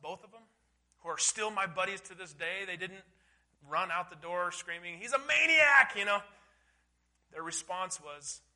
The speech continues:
"Me too. And I actually struggle with a lot of the same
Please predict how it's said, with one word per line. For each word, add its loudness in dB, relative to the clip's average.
"Me -20
too. -18
And -20
I -8
actually -12
struggle -16
with -18
a -20
lot -12
of -16
the -10
same -12